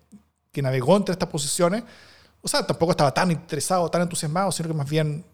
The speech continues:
eh, como que veía las cosas que pasaban y votaban y, y está bien. Eh, y ahora probablemente está más o menos similar, pero más cansado, o sea, como después de todo eso que se dio. Eh, el, el proceso en el que tanta gente, en el proceso constitucional anterior, después de que tanta gente,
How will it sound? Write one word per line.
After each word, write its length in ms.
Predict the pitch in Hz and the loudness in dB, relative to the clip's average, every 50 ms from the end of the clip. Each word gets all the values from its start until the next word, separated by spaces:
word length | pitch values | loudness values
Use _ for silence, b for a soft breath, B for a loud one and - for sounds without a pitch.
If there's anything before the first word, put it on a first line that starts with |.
| _ _ | _ _
eh, 380 | 151 139 135 131 123 127 131 - | -4 -4 -2 -2 -4 -6 -8 -8
como 200 | - 135 131 123 | -6 -4 -4 -2
que 100 | 131 131 | -2 0
veía 220 | 127 135 160 180 | 2 2 2 2
las 100 | 151 139 | 0 0
cosas 200 | - 160 - 151 | -2 -4 -2 -2
que 60 | 156 | -4
pasaban 440 | 160 - - - 226 233 233 233 220 | -4 -4 0 0 2 4 4 2 2
y 80 | 214 202 | 2 0
votaban 520 | 185 190 262 269 254 247 233 226 220 214 | 0 0 2 2 4 4 4 2 0 0
y, 40 | 214 | -2
y 400 | 214 214 208 196 202 196 196 190 190 190 - 196 | -2 -4 -4 -4 -4 -4 -6 -6 -8 -10 -14 -16
está 240 | 196 - - - | -16 -8 -6 -4
bien. 220 | 285 202 131 107 B B B B B B B B B B B - - _ | -2 -2 -4 -4 B B B B B B B B B B B -20 -16 _
Eh, 120 | - 127 | -6 0
y 80 | 131 147 | 4 6
ahora 200 | 160 170 170 175 | 6 8 8 6
probablemente 300 | 165 175 160 165 170 160 | 6 6 4 4 2 0
está 160 | - - 170 165 | -2 -2 0 2
más 100 | 160 165 | 2 2
o 40 | |
menos 180 | 165 160 147 - | 2 0 0 -2
similar, 380 | - 160 202 220 - - - - - _ - _ _ _ _ _ _ | 0 0 0 0 0 -4 -6 -10 -20 _ -20 _ _ _ _ _ _
pero 280 | - 156 151 147 143 147 - | 2 2 4 2 2 0 -4
más 100 | 151 - | -2 -2
cansado, 320 | 170 139 - - 196 110 | -2 0 0 0 0 0
o 60 | - | -2
sea, 120 | - 135 127 | -2 -4 -4
como 140 | 131 135 | -4 -4
después 240 | 120 120 - 175 175 | -4 -2 0 0 0
de 60 | 156 | 2
todo 100 | 156 175 | 4 2
eso 140 | 156 - 160 | 2 2 0
que 80 | 147 135 | -4 -4
se 180 | - 147 160 | -4 -4 -4
dio. 180 | 170 135 101 - b b b b b b b b b _ _ _ _ _ _ _ - | -4 -4 -6 -8 b b b b b b b b b _ _ _ _ _ _ _ -8
Eh, 160 | - 127 127 131 | -6 -4 0 0
el, 140 | 147 143 - | 0 0 2
el 140 | 151 151 147 | 2 2 4
proceso 420 | - 165 147 - - 220 - - 262 | 4 2 2 2 0 0 0 0 -2
en 60 | 247 | -2
el 80 | 214 | 0
que 100 | 170 196 | 0 0
tanta 300 | - - 208 240 226 196 | 2 2 0 0 -2 -4
gente, 480 | 185 - - 226 185 139 113 - - 110 101 - - _ _ _ _ _ _ _ _ _ | -6 -4 -4 -4 -4 -4 -4 -8 -10 -10 -10 -12 -14 _ _ _ _ _ _ _ _ _
en 40 | 147 | -10
el 60 | 143 | -6
proceso 400 | - 147 - 156 147 - 156 151 | -4 -4 -2 -2 0 0 0 0
constitucional 420 | 147 - 135 135 147 127 131 156 151 | 0 -2 -4 -4 -4 -2 0 0 -2
anterior, 300 | 143 - 147 135 113 B B B B B B B | -2 -2 -2 -2 -2 B B B B B B B
después 260 | 139 143 - - 180 | -2 2 2 2 2
de 60 | 208 | 2
que 80 | 190 170 | 0 0
tanta 340 | - 185 214 226 220 220 175 | 2 2 0 2 0 -2 -2
gente, 480 | - - 208 151 - - - 107 b | 0 0 -2 -2 -2 -4 -8 -10 b